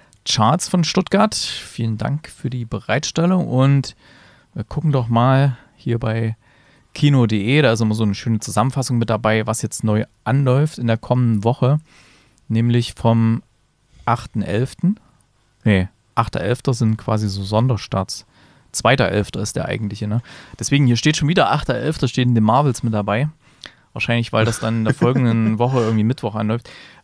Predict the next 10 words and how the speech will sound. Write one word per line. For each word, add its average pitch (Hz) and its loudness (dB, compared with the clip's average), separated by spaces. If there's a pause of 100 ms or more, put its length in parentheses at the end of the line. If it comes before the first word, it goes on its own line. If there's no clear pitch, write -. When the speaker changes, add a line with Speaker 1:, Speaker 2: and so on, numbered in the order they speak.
Speaker 1:
Aber 110 2
wir 107 0
fangen 131 -4
mal 120 0
an 123 -2
mit 110 -4
Dump 113 0
Money. 160 4 (160)
Das, - -10
äh, 113 -2